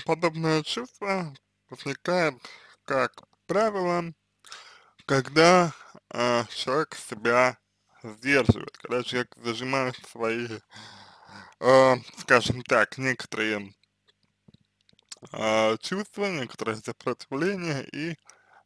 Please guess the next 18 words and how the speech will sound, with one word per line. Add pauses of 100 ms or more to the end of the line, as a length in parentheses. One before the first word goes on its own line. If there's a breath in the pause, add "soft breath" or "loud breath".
а, (140)
подавляя
его, (520 soft breath)
поступает
не
так,
как
ему
хочется, (360)
а, (440 loud breath)
ну,
например, (1080 loud breath)
а, (240 loud breath)
допустим,
вы, (420 loud breath)
а, (800 loud breath)
боясь, (120)
ам,